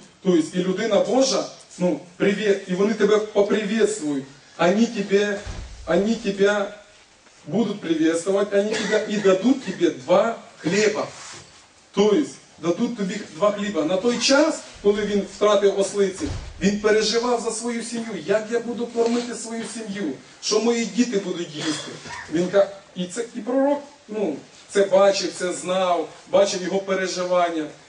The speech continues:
Він говорить: "Роби те, що я тобі говорю. Ти підеш, ти зустрінеш там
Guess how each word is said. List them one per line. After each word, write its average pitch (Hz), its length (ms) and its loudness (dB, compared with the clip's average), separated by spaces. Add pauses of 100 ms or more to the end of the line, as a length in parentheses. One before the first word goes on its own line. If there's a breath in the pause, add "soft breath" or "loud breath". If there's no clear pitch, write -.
(120)
Він 190 120 0
говорить: 196 440 2
"Роби 185 240 -2
те, 202 120 -2
що 180 140 -6
я 165 60 -2
тобі 160 240 -6
говорю. 143 380 -4 (280)
Ти 196 100 0
підеш, 190 420 -2
ти 202 140 0
зустрінеш 185 600 -6
там 180 180 -2